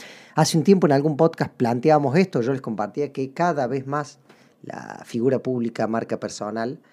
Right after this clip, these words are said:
eh, te va llevando a que seas, eh, lo más genuino que puedas con vos y con, con lo que el mundo ve. O sea, es, eh, o, a ver, lo, lo pensemos al revés. Cada vez más difícil mantener una apariencia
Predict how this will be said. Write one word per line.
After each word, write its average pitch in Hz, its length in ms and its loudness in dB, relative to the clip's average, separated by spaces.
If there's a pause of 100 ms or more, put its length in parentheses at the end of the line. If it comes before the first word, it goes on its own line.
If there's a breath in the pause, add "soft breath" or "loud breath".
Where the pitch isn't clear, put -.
(400 soft breath)
eh, - 200 -20
te 104 100 -14
va 113 100 -4
llevando 113 520 -6
a 120 120 -8
que - 100 -18
seas, 123 460 -8
eh, 104 260 -18
lo 104 140 -12
más 170 180 -10
genuino 143 540 -6
que 117 100 -14
puedas 180 520 -8 (100)
con 104 200 -10
vos 196 440 -6 (220)
y 92 100 -20 (100)
con, 92 300 -18
con 87 260 -20
lo 90 120 -20
que 101 100 -20
el 95 120 -16
mundo 131 300 -2
ve. 160 220 8
O 90 60 -10
sea, 95 200 -6
es, 90 100 -18 (120)
eh, 113 180 -16
o, 104 140 -14 (160)
a 113 140 -2
ver, 110 200 0
lo, 107 240 -10
lo 104 140 -10
pensemos 123 320 -8
al 117 60 -8
revés. 104 300 -10 (220 loud breath)
Cada 123 220 -2
vez 120 180 -8
más 120 240 -8
difícil 127 520 -8
mantener 113 520 -6
una 131 140 -6
apariencia 113 580 -6